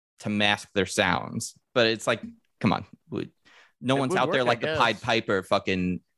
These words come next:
Speaker 1: herding cicadas
Speaker 2: You don't have
Speaker 1: nearby.
Speaker 2: to. No, the idea, I guess,
Speaker 1: They
Speaker 2: behind
Speaker 1: just
Speaker 2: it
Speaker 1: wait
Speaker 2: is
Speaker 1: till
Speaker 2: that they're,
Speaker 1: it's
Speaker 2: they're fucking
Speaker 1: cicada
Speaker 2: everywhere and they don't
Speaker 1: season?
Speaker 2: shut the
Speaker 1: Yeah,
Speaker 2: fuck up.
Speaker 1: okay. That's fair. They wait till it's cicada season
Speaker 2: <laughs>
Speaker 1: and then,
Speaker 2: Yeah, and then you
Speaker 1: uh,
Speaker 2: attack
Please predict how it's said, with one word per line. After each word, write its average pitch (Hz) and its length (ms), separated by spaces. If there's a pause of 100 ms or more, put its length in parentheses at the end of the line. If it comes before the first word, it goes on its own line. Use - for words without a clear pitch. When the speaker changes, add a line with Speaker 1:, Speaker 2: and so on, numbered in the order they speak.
(800)
Speaker 1:
herding 117 760 (160)
cicadas 107 760
Speaker 2:
You 107 80
don't 107 100
have 104 100
Speaker 1:
nearby. 87 340
Speaker 2:
to. 90 260 (120)
No, 196 120
the 165 140
idea, 156 280
I 170 40
guess, 160 260
Speaker 1:
They 143 80
Speaker 2:
behind 123 180
Speaker 1:
just 117 140
Speaker 2:
it - 40
Speaker 1:
wait 107 180
Speaker 2:
is 139 60
Speaker 1:
till 107 160
Speaker 2:
that 135 180
they're, 143 100
Speaker 1:
it's - 220
Speaker 2:
they're 147 180
fucking 147 440
Speaker 1:
cicada - 120
Speaker 2:
everywhere 113 360
and 120 80
they - 20
don't 117 140
Speaker 1:
season? 120 80
Speaker 2:
shut 120 140
the 95 60
Speaker 1:
Yeah, 90 120
Speaker 2:
fuck 101 200
up. 120 140
Speaker 1:
okay. 92 160 (240)
That's - 140
fair. 73 320 (340)
They 113 80
wait 120 220
till 113 120
it's 98 100
cicada 104 340
season 90 560
Speaker 2:
<laughs> 202 100
Speaker 1:
and 92 180
then, 87 120
Speaker 2:
Yeah, 123 160
and 120 100
then 131 140
you 131 80
Speaker 1:
uh, 127 40
Speaker 2:
attack 123 420